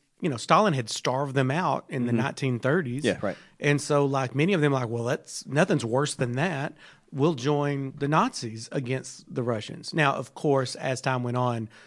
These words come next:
Speaker 1: by far a majority of Ukrainians fought with the Red Army when they were going back and saw them as liberators
Speaker 2: Mm-hmm.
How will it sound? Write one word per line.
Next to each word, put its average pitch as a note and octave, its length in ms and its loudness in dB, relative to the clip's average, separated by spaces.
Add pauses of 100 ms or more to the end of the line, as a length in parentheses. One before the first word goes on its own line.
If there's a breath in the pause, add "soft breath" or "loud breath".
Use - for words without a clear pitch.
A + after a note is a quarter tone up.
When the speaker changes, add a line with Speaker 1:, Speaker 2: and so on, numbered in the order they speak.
(300 soft breath)
Speaker 1:
by A#2+ 240 4
far B2+ 340 6
a A#2+ 60 4
majority B2 420 4
of A2+ 160 -2
Ukrainians A#2 460 -2
fought B2+ 320 -2
with B2 100 -6
the A#2+ 100 -4
Red A2+ 200 -2
Army C3 300 0
when A2 120 -6
they A2+ 100 -4
were A2+ 120 -4
going B2 180 0
back A#2 120 -4
and C3+ 180 0
saw B2+ 180 2
them A#2+ 140 0
as G#2+ 100 -6
liberators G2+ 600 -2
Speaker 2:
Mm-hmm. G#2 180 -6